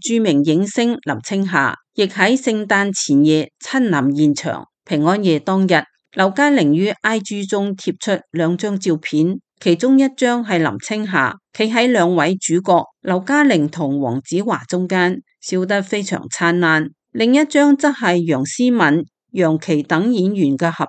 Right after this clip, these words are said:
照。從影片中可見，林青霞當晚以短髮及淡妝出現，身着卡其色洋裝，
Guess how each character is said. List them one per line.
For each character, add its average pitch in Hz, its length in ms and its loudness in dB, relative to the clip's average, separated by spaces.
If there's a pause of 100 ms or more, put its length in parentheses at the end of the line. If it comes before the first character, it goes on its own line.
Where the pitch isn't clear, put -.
(120)
照。 160 340 0 (140)
從 170 320 0
影 214 240 0
片 190 240 -2
中 233 200 -2
可 180 260 -2
見， 175 300 0 (180)
林 190 200 -2
青 302 280 2
霞 156 180 0
當 226 280 0
晚 170 280 2 (100)
以 214 200 -4
短 170 200 2 (140)
髮 202 240 4
及 190 200 -6 (200)
淡 151 220 -2
妝 196 280 0
出 190 140 -4
現， 160 440 2 (260)
身 269 240 4
着 185 300 2 (100)
卡 269 240 2
其 151 200 -2
色 127 160 -6 (100)
洋 139 260 -2
裝， 190 340 2